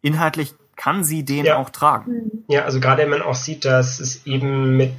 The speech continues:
Speaker 2: The Clone Wars und Rebels,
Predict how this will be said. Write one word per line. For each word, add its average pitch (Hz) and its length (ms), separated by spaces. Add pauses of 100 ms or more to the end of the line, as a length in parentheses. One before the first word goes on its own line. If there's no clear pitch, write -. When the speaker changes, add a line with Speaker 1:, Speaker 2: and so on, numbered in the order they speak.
(120)
Speaker 2:
The 156 80
Clone 147 560
Wars 147 440
und 127 220
Rebels, 139 800